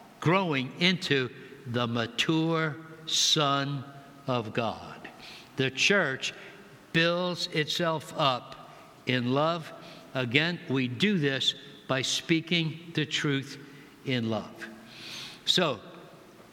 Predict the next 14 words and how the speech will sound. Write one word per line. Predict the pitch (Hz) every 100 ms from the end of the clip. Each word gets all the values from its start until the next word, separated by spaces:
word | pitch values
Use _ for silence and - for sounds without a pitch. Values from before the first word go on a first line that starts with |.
| -
when | 135 165 156
you | 151
read | 147 156 139
verse | 151 151 -
sixteen, | 180 175 - 151 127 127 143 - - - - -
know | 123 135 156 185 160
that | 151 123 131 - - - - - - - - -
everything | 196 180 180 147 - 127 127 135 - - -
after | 165 170 - 170
verse | 156 151 156 -
sixteen | - 165 - - 165 135 113 113 - - - - -
is | 180 170 139 131 - -
a | 131
mandate. | 120 123 156 147 123 120 98 85